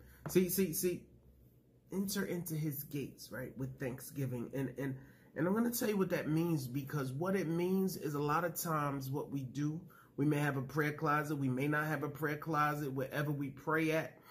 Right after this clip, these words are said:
but we just go directly straight to God and we ask him for stuff. "Father, I need this. And Lord, you know I'm going through this. And you know my bills ain't paid. And Lord, you know exactly where I am. And I'm trusting you to bring me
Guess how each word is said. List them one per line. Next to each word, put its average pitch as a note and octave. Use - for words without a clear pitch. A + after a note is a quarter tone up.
but D3
we E3+
just E3
go D#3+
directly D#3+
straight -
to E3
God D#3
and C#3+
we D3
ask E3
him D#3
for C3+
stuff. C3+
"Father, D3
I C#3+
need C#3+
this. D3+
And A#2
Lord, C3+
you C#3
know C3+
I'm C#3+
going C#3+
through C#3+
this. C#3+
And A#2+
you A#2
know C3+
my D3+
bills C#3
ain't C#3+
paid. D3
And A2+
Lord, C#3
you D3
know C#3+
exactly C#3
where D3
I C#3+
am. C#3+
And B2+
I'm A2+
trusting D3
you D3
to D3
bring C3+
me B2